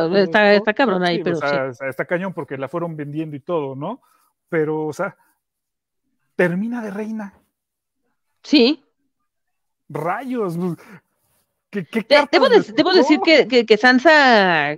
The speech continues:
Speaker 2: sí, yo sí creo que Sansa le tocó bailar con la más fea. Eh, también creo que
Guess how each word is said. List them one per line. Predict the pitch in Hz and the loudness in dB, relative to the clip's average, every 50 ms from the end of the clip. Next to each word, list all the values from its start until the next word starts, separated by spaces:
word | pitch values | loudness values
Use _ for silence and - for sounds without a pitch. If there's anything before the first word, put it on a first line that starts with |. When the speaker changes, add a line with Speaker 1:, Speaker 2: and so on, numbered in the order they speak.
| - | -10
Speaker 2:
sí, | - - 233 254 277 269 | -10 -4 -4 -4 -4 0
yo | 196 240 269 | 0 -2 0
sí | - 330 | 0 -4
creo | - - 262 247 | -4 -4 -4 -4
que | - 269 | -4 -6
Sansa | - - 233 233 - 254 240 240 226 214 196 180 165 - _ _ _ _ _ _ _ _ | -2 -2 -2 -2 0 0 2 2 2 2 2 0 -2 -4 _ _ _ _ _ _ _ _
le | 196 202 | -8 0
tocó | - 226 208 247 262 | 0 0 2 2 2
bailar | 277 277 262 254 262 | 2 4 4 2 2
con | 247 262 240 | 4 4 2
la | 214 | 4
más | 190 196 196 - | 2 2 -2 -2
fea. | - 170 170 285 427 - _ _ _ _ _ _ _ _ _ _ _ _ _ _ _ 339 | -2 -2 -2 -2 -4 -6 _ _ _ _ _ _ _ _ _ _ _ _ _ _ _ _
Eh, | 294 - - - - - - - - - - - - - - _ _ _ _ _ _ _ _ | -14 -12 -10 -10 -10 -8 -8 -8 -8 -10 -10 -12 -14 -16 -18 _ _ _ _ _ _ _ _
también | - 190 190 190 185 190 190 | -2 0 0 0 0 -2 0
creo | 190 226 202 208 208 208 | 2 2 4 4 2 2
que | - 214 202 196 185 180 175 165 156 - | 2 2 4 4 4 2 0 -2 -4 -6